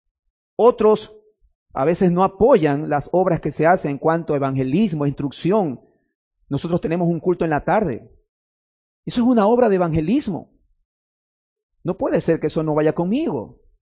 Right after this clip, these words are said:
Otros no honran el día del Señor,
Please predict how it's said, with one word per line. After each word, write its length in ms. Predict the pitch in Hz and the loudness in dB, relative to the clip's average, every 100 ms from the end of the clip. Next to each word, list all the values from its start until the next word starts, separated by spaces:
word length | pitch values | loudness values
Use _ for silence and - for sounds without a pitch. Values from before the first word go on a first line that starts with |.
| _ _ _ _ _ _ _ _ _ _ _ | _ _ _ _ _ _ _ _ _ _ _
Otros 360 | 269 285 269 | 2 4 2
no 180 | 226 240 | 6 6
honran 280 | 277 254 226 | 6 4 2
el 100 | 208 | 0
día 220 | 208 262 | 2 4
del 100 | 233 | 2
Señor, 760 | 220 220 208 269 277 175 - | 2 0 2 2 0 -2 -8